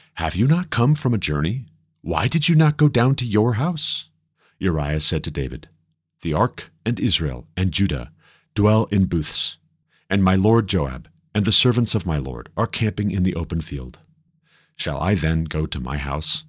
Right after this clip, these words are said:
to eat and to drink and to lie with my wife? As you live, and as your soul lives, I will not do this thing." Then David said to Uriah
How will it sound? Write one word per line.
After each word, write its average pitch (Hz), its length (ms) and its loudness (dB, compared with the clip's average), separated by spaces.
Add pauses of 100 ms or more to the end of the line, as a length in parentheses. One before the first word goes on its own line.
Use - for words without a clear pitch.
(100)
to 95 180 -2
eat 90 240 0 (160)
and 82 120 -2
to 78 80 -2
drink 76 420 -6 (100)
and 80 120 -6
to - 40 -2
lie 71 240 -4
with 78 160 -4
my 78 140 -2
wife? 69 480 -8 (480)
As 87 180 0
you 98 140 4
live, 82 420 0 (120)
and 92 120 -2
as 87 200 0
your 95 160 4
soul 95 360 2
lives, 78 440 -2
I 98 100 -4
will 107 220 -2
not 104 180 -4
do 76 100 -2
this 71 220 -6
thing." 71 320 -8 (560)
Then 117 160 4
David 147 340 4
said 71 300 -2
to 85 100 -2
Uriah 90 540 -2